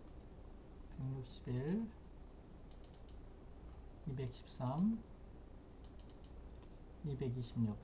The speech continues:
예, 이백이십육입니다. 자,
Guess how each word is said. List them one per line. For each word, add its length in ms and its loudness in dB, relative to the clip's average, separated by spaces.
예, 220 4
이백이십육입니다. 1080 4
자, 80 -8